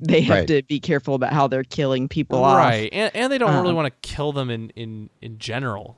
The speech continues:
Speaker 3: you know? I mean,
Speaker 1: Right.
Speaker 3: it, they don't, like, they don't wanna have to kill them, and i-, it's nice that they can, they can keep those characters alive.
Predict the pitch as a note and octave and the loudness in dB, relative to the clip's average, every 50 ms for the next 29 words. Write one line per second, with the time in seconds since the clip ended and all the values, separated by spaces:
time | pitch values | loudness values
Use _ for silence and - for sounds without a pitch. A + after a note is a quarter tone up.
0 | _ - - - A2 G#2 G2+ G2+ G2+ G#2 - - - - G2+ A2 G#2 G2+ G2+ G#2+ | _ -18 -14 -12 -10 -8 -8 -8 -8 -10 -10 -12 -14 -12 -12 -12 -12 -12 -14 -16
1 | - _ _ _ _ _ - C3+ C3 - - - _ _ _ _ _ _ _ A#2 | -18 _ _ _ _ _ -2 -2 0 0 -2 -6 _ _ _ _ _ _ _ -6
2 | A#2 A2+ - - _ _ _ _ _ _ _ _ _ _ _ - F2+ _ _ _ | -6 -6 -8 -10 _ _ _ _ _ _ _ _ _ _ _ -20 -20 _ _ _
3 | - B2 A#2+ - - G#2 G#2+ G2+ A2 G#2+ B2 C3 A#2+ A2+ A2 G2+ - - - - | -10 -8 -8 -8 -10 -12 -12 -14 -14 -12 -10 -8 -8 -8 -8 -10 -12 -14 -12 -10
4 | A#2 A#2+ - - - - - - D3 D3 D3+ D#3 D#3+ D#3 D#3 D3 A#2+ A2 G#2+ G#2 | -10 -12 -10 -12 -14 -14 -6 -4 -4 -2 -2 -2 -4 -4 -4 -4 -6 -6 -6 -8
5 | G2+ G2 - _ _ _ _ _ _ _ _ _ _ _ _ _ _ _ _ _ | -10 -12 -14 _ _ _ _ _ _ _ _ _ _ _ _ _ _ _ _ _
6 | _ _ _ _ _ - - - - B2+ B2 - - C#3 C#3 C#3+ C#3 - C#3+ A#2+ | _ _ _ _ _ -14 -12 -8 -6 -6 -6 -4 -2 -2 -2 -2 -2 -4 -6 -6
7 | B2 A#2 A2+ G#2+ G#2 G#2 - G2 G#2+ G#2+ G#2 G2+ G2+ - - - A#2+ A2+ - - | -6 -8 -8 -10 -12 -12 -12 -12 -12 -12 -12 -12 -14 -14 -12 -10 -10 -10 -8 -8
8 | G#2+ G#2 G2 F#2+ F#2+ F#2+ G2 - - _ - - - A2+ G#2+ G#2 - - G#2+ G#2 | -8 -6 -6 -6 -8 -8 -10 -12 -14 _ -16 -12 -10 -8 -8 -8 -10 -12 -12 -12
9 | G2 F#2+ - - - _ _ _ _ - G2+ G2+ G2+ G#2 G#2+ G2+ G2 F2+ E2+ - | -12 -14 -16 -18 -20 _ _ _ _ -16 -14 -12 -8 -6 -4 -4 -4 -6 -10 -16
10 | - - _ _ | -20 -20 _ _